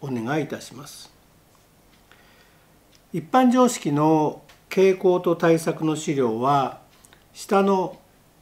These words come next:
概要欄にリンク先がありますので、ご確認ください。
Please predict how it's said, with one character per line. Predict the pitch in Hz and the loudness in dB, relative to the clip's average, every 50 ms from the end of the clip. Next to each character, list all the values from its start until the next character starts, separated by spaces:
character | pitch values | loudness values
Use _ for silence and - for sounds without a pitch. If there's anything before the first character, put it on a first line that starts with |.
| _ _ _ _ _ _ - | _ _ _ _ _ _ -4
概 | - 180 190 208 220 208 | 0 2 4 4 4 4
要 | 214 214 208 196 | 4 4 4 4
欄 | 165 127 107 104 110 113 | 2 0 -2 -6 -8 -10
に | 117 127 123 113 - - _ _ _ _ _ _ _ _ _ _ _ _ _ _ _ _ _ _ _ _ _ _ _ _ _ _ 156 | -10 -10 -12 -12 -14 -18 _ _ _ _ _ _ _ _ _ _ _ _ _ _ _ _ _ _ _ _ _ _ _ _ _ _ -10
リ | 143 160 185 196 | -4 -2 -2 -2
ン | 190 190 | -2 -4
ク | - - 190 175 165 | -6 -4 -4 -4 -4
先 | - 175 170 165 - 165 147 | -4 -6 -8 -6 -4 -4 0
が | 165 202 202 190 - - 160 | 2 4 4 4 2 -2 -6
あ | 139 | -8
り | 127 131 123 | -6 -4 -4
ま | 131 131 | -4 -4
す | 123 - - 120 | -6 -8 -10 -8
の | 120 123 127 | -8 -6 -2
で、 | 175 185 180 156 131 - - _ _ _ _ _ _ _ _ _ _ _ _ - | 0 2 2 2 0 -4 -12 _ _ _ _ _ _ _ _ _ _ _ _ -6
ご | 117 147 131 | -2 -2 -2
確 | 135 - 139 131 - 143 | -2 -2 -6 -6 -6 -4
認 | 127 123 135 160 185 175 | -4 -2 -2 -2 -4 -4
く | - - | -8 -10
だ | - 120 117 - | -10 -10 -10 -10
さ | - - - - 147 123 | -10 -12 -10 -8 -6 -6
い。 | 110 - | -8 -8